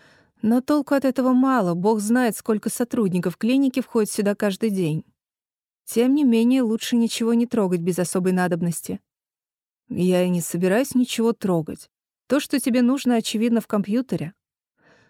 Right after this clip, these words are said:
Да, или на диске. Если Луиза уже собрала данные. Начни с аппарата, а я займусь дисками.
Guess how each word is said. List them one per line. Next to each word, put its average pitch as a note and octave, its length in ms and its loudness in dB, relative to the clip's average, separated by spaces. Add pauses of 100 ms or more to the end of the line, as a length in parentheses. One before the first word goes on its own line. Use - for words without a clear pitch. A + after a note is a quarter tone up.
(220)
Да, C#4 360 4
или G#3 180 2
на A#3 180 2
диске. F#3+ 480 -4 (420)
Если B3+ 300 0
Луиза A#3 340 2
уже A3 180 0
собрала A3+ 460 0
данные. E3 640 -2 (400)
Начни D#4+ 340 -2
с - 140 -6
аппарата, F3+ 480 0
а G#3 80 -2
я A#3+ 140 2
займусь G3 280 2
дисками. E3 580 -4